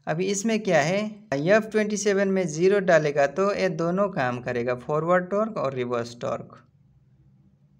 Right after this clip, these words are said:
फिर हम लोग दोनों में सेटिंग कर सकते हैं। यदि ये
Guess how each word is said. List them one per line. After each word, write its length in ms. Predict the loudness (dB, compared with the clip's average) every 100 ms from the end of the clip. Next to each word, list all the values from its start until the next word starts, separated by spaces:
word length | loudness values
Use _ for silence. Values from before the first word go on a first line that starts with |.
| _
फिर 160 | -8 -4
हम 180 | -2 -2
लोग 220 | -2 -2
दोनों 260 | -2 -2 -2
में 140 | -4
सेटिंग 400 | -4 -6 -6 -8
कर 160 | -6 -8
सकते 360 | -10 -12 -16
हैं। 360 | -16 -16 -18 -20 _ -20 -20 -20 -6
यदि 680 | 0 0 2 0 -2 -8 -16 -20 -18
ये 360 | -6 -2 0